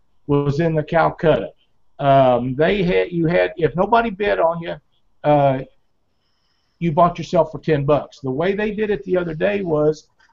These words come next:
they allowed the people that was, was in the, uh, uh, that prepaid for the tournament, they was in it, and the guys that,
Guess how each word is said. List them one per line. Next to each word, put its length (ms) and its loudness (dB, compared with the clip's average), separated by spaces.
they 220 4
allowed 440 2
the 80 -2
people 400 -2
that 160 -2
was, 360 -6
was 320 0
in 180 0
the, 240 0
uh, 240 2
uh, 560 2
that 200 -2
prepaid 760 0
for 100 -8
the 100 -6
tournament, 560 -2
they 160 0
was 240 0
in 180 0
it, 140 -6
and 220 -2
the 40 -4
guys 420 -4
that, 100 -6